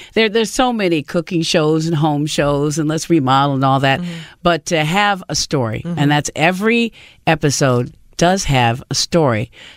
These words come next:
Speaker 1: that can really touch you and, and kinda put life in perspective for you. You know, when you see some of the kinds of things that people go through, some of the acts of generosity that people will extend to others, w-, be it their family or their
Speaker 2: Mm-hmm.
Speaker 1: friends or whatever.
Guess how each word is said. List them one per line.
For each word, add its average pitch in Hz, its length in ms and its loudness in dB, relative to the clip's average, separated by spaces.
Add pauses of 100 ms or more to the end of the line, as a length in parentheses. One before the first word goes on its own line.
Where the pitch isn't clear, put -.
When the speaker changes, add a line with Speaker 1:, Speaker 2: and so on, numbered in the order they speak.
(140)
Speaker 1:
that 147 260 0
can 139 380 0 (320)
really 180 260 4
touch 180 440 0
you 170 200 4
and, 143 240 0
and 160 160 0
kinda 240 240 2
put 214 180 -2
life 151 320 2
in 143 140 0
perspective 135 640 -2
for - 100 -4
you. 113 200 2
You 120 120 2
know, 131 120 2
when 127 120 2
you 131 80 0
see 151 200 2
some 147 180 0
of 135 60 0
the 131 80 0
kinds 139 300 0
of 135 100 -4
things 131 220 0
that 127 100 -6
people 135 300 -2
go 131 260 2
through, 127 320 -2 (340)
some 170 220 0
of 156 100 0
the 131 300 -2 (500)
acts 170 320 -4
of 139 160 -6
generosity 131 1080 0
that 123 200 -2
people 135 320 0
will 123 180 0
extend 120 580 0
to - 140 -4
others, 123 440 0
w-, 131 340 -4
be 135 180 2
it 127 80 0
their 123 140 0
family 127 480 0
or 117 60 0
their 117 120 0
Speaker 2:
Mm-hmm. 117 100 -4
Speaker 1:
friends 127 300 2
or 123 80 2
whatever. 120 460 0